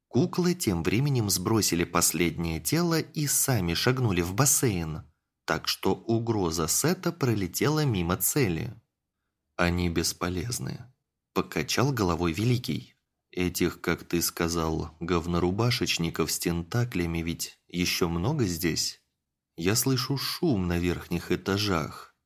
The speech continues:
но недостаточно четко. Мистер Хайд не справился со своим предназначением, не уничтожил существ из-за завесы. И они здесь. Должно быть, уже давно.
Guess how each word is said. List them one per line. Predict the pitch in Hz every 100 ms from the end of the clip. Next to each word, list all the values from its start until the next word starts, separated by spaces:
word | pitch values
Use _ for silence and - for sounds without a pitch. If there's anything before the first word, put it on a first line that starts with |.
| _
но | 95 95
недостаточно | 101 104 101 104 - - 92 95 92 - 98
четко. | - - 113 87 - - - - - _ _ _ 82
Мистер | 87 90 - 95
Хайд | - 104 98 95 101
не | 104
справился | - - 120 101 87 82 - 82
со | - 85
своим | - 87 87 82
предназначением, | 80 82 87 82 87 82 - 85 80 78 78 80 90 _ _ -
не | 101 113
уничтожил | 113 113 120 123 - - 139 110 85 80 78
существ | - 82 - - 135 123 - - -
из-за | 123 104 107
завесы. | 95 95 90 87 76 - - - - _ _ _ -
И | 90
они | 85 90 87
здесь. | 87 92 78 73 - - - _ _ _ _
Должно | 87 85 82 82 87 107 107
быть, | 98 -
уже | 95 98
давно. | 95 95 90 90 85 78 60